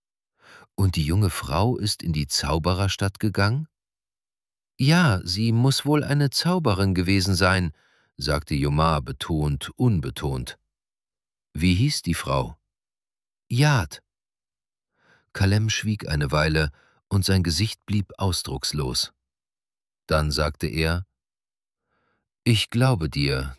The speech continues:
trotz gewisser Vorbehalte. Und sie wollte dich hier treffen?“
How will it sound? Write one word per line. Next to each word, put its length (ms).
trotz 420
gewisser 360
Vorbehalte. 800
Und 200
sie 240
wollte 280
dich 180
hier 480
treffen?“ 560